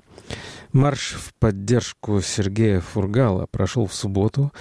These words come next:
В нем, по разным оценкам, участвовали от пяти до тридцати пяти тысяч человек. Одновременно акции протеста состоялись в других городах Хабаровского края. Фургал — один из нескольких в России губернаторов, не представляющих «Единую Россию».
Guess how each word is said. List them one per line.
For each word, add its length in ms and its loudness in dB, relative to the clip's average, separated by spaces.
В 160 2
нем, 200 4
по 100 2
разным 340 2
оценкам, 480 -2
участвовали 520 0
от 140 -2
пяти 280 -2
до 220 0
тридцати 500 -6
пяти 260 -2
тысяч 440 -2
человек. 600 2
Одновременно 840 4
акции 280 0
протеста 560 0
состоялись 760 2
в 60 -8
других 300 2
городах 400 2
Хабаровского 720 -2
края. 340 2
Фургал — 420 2
один 240 4
из 180 4
нескольких 520 0
в 80 -4
России 340 0
губернаторов, 800 2
не 200 6
представляющих 1080 0
«Единую 500 4
Россию». 600 -2